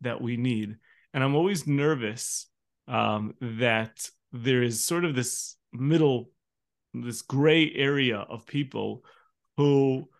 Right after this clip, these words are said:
in their life, it hasn't gotten so intense that they realize that they need to seek help. Maybe they don't need even to seek outside help,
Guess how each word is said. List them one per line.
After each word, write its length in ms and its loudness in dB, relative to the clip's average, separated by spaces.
in 140 4
their 160 4
life, 440 2
it 100 -4
hasn't 380 -2
gotten 340 -2
so 340 -2
intense 840 -4
that 380 -2
they 540 2
realize 1080 4
that 400 -2
they 140 2
need 240 -2
to 80 -6
seek 300 -4
help. 220 0
Maybe 200 2
they 160 4
don't 400 0
need 280 -4
even 300 -4
to 120 -12
seek 240 -8
outside 340 -6
help, 320 -2